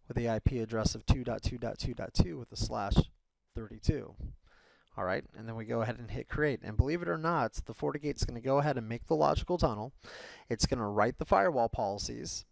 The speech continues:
and it's also going to do the static routes. So easy peasy, lemon squeezy. Let's just review that super quick. So for example, uh, to tell it to push the traffic out the V P N tunnel, if we go to our network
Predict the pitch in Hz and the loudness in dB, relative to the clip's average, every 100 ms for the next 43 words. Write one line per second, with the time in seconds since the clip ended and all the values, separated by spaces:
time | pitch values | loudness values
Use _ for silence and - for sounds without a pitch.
0 | _ - - _ - 135 147 151 139 139 | _ -20 -20 _ 0 0 0 2 4 4
1 | 151 139 139 139 131 135 131 - 147 131 | 2 2 0 0 -4 -4 2 4 4 2
2 | 131 143 127 85 - - - - - - | 0 4 4 4 -2 -4 -4 -10 -16 -10
3 | - 135 113 107 98 101 - _ _ _ | 0 4 4 4 -2 -8 -20 _ _ _
4 | - 143 127 127 147 135 117 127 120 123 | 0 2 2 0 0 2 4 2 4 2
5 | 120 117 - 117 101 - 113 110 123 - | 2 2 2 2 -2 -4 -8 0 2 2
6 | 135 - 127 120 110 117 120 110 - - | 2 0 -2 -4 -2 0 2 4 4 2
7 | 123 110 - 117 - - 120 110 120 113 | 0 -2 -2 -2 -2 -2 -4 -2 -2 2
8 | 135 156 151 104 95 - - - - - | 4 4 4 0 0 -4 -8 -16 -18 -18
9 | - - 123 - 123 - 190 143 - - | -4 4 4 4 4 4 4 2 0 0
10 | 180 160 - 135 - 180 170 127 - - | -2 -4 -4 -6 2 4 4 0 -4 2
11 | 147 - - 131 123 113 131 156 - 170 | 2 2 -2 0 0 -4 -6 -6 -2 0
12 | 180 175 - 104 110 127 135 - 143 151 | 0 2 2 2 -8 -12 -12 -10 -8 -4
13 | 151 151 - 151 127 - 123 117 117 123 | -2 -2 0 -2 -2 -4 -4 -4 -6 -2
14 | 160 180 117 107 | -2 0 -2 -4